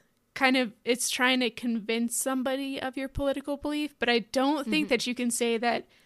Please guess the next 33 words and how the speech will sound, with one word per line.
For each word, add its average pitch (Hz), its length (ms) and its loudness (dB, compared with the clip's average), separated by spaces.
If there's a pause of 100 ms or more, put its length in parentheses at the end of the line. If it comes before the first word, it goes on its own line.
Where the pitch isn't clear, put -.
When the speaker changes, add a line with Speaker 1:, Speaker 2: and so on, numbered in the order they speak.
(160)
Speaker 1:
political 247 500 2
writing 240 320 0
is 214 140 -4
not 240 220 0
propaganda 214 800 -4 (380)
all 233 200 2
the - 100 -12
time, - 380 -2 (360)
<laughs> - 360 -20
or 240 160 0
that 240 160 -2
Speaker 2:
Oh, 339 40 2
Speaker 1:
propaganda 233 480 2
Speaker 2:
totally. 214 160 -2
Speaker 1:
is 220 100 -6
not - 320 -6
political 226 380 -6
writing. 220 420 -8
So, 226 340 0
yeah, 226 400 -4
I 262 140 8
just 277 180 -2
was 311 200 2
really 240 200 2
interested 233 460 -2
in 233 60 -2
this 226 180 -6
debate, 240 440 -4 (400)
and 240 100 2 (180)
Speaker 2:
Yeah. 233 40 2
Speaker 1:
I 233 40 2
was 233 120 0
like, 233 360 -2